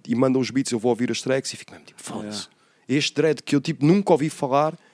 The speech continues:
Speaker 2: Yeah.
Speaker 1: dá-me vontade de saber mais so-, sobre, sobre o que eles estão a fazer. Ou seja, tens uma geração inteira de produtores que estão a fazer cenas, tipo, diferenciadas. Depois voltamos a
Speaker 2: Yeah.
Speaker 1: essa, essa dica. Não é aquela dica genérica, não é?
Speaker 2: Yeah.
Speaker 1: Porque tu queres seguir uma tendência, segue a tendência, tá tudo.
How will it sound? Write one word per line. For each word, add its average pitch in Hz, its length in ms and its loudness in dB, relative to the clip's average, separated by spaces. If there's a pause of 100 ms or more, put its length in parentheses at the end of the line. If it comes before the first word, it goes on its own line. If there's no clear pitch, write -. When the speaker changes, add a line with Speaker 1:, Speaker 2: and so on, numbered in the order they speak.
(140)
Speaker 2:
Yeah. 101 260 -12 (160)
Speaker 1:
dá-me 151 240 6
vontade 160 320 2
de - 60 -2
saber 147 180 2
mais 151 240 2
so-, 135 200 0
sobre, 131 440 0
sobre 120 360 0
o 117 120 2
que - 100 -8
eles 120 60 2
estão 127 140 2
a - 20 0
fazer. 131 220 2
Ou 117 100 4
seja, 92 260 0
tens 110 200 -2
uma 123 100 2
geração 123 400 0
inteira 120 240 0
de - 60 -18
produtores 123 480 0
que 120 340 0 (460)
estão 120 200 2
a 110 40 4
fazer 110 240 0
cenas, 117 340 0
tipo, - 260 -8 (200)
diferenciadas. 107 680 -2
Depois - 200 -8
voltamos 101 280 -2
a 104 40 0
Speaker 2:
Yeah. 98 160 -4
Speaker 1:
essa, 101 40 -4
essa 107 140 -2
dica. 98 200 -4
Não 101 160 2
é 113 160 0 (340)
aquela 110 340 0
dica 113 220 2
genérica, 123 480 0 (300)
não 101 140 0
é? 113 40 0
Speaker 2:
Yeah. 110 220 -6 (420)
Speaker 1:
Porque 120 160 2
tu - 80 -10
queres 147 220 4
seguir 131 200 0
uma 131 140 2
tendência, 135 400 2
segue 110 280 0
a - 20 -2
tendência, 107 480 -2 (100)
tá 120 120 6
tudo. - 260 -4